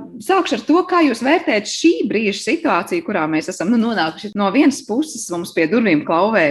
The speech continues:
apņemšanās mazināt emisijas, no otras puses enerģija ir neticamos apjomos sadārdzinājusies, un dažkārt liekas, nu, loģiski tur, kur tā ir varbūt fosilāka, tur arī tā cena ir augstāka, bet, ā,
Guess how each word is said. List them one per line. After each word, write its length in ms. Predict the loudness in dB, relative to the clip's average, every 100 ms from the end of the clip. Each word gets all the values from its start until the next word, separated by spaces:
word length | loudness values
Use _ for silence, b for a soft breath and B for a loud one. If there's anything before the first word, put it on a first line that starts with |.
| -2 -6
apņemšanās 580 | -4 -2 -2 -2 -4
mazināt 480 | 0 2 4 4 4
emisijas, 480 | 4 2 0 -6 -4
no 140 | -2
otras 320 | 0 -2 -4 -8
puses 340 | -8 -6 -4
enerģija 540 | -2 -2 0 2 2
ir 80 | 0
neticamos 640 | -2 -2 -4 -4 -2 -2 -2
apjomos 480 | -4 -2 -2 -2 -2
sadārdzinājusies, 920 | 0 2 4 6 6 6 0 -8 -8
un 100 | -6
dažkārt 380 | -6 -4 -4 -2
liekas, 240 | -4 -2
nu, 80 | -4 0
loģiski 560 | 2 4 4 4 2 -2
tur, 160 | -2
kur 140 | -2 -8
tā 140 | -6 -4
ir 220 | -4 -6 -12 -4
varbūt 320 | -2 0 -2 -2 0
fosilāka, 680 | 0 2 2 4 2 0
tur 140 | -2 0
arī 160 | 0 -2
tā 120 | -2
cena 300 | 0 4 4
ir 80 | 4
augstāka, 480 | 0 0 -4 -4 0
bet, 240 | 0 0 B B B
ā, 240 | -2 2